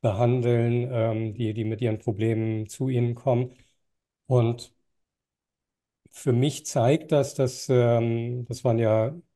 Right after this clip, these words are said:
also für mich waren zumindest, ähm, Bereiche, die relativ hermetisch voneinander getrennt waren für lange Zeit. Und für mich zeigt sich da, dass sich ein bisschen was tut, dass eben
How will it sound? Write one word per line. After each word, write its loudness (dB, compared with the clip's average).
also -4
für -2
mich 2
waren 0
zumindest, -4
ähm, 0
Bereiche, 2
die 0
relativ -2
hermetisch 0
voneinander -2
getrennt 0
waren -2
für -4
lange 2
Zeit. -2
Und -2
für -4
mich 0
zeigt -2
sich -2
da, 4
dass -4
sich -4
ein -2
bisschen 0
was -2
tut, 0
dass -2
eben 0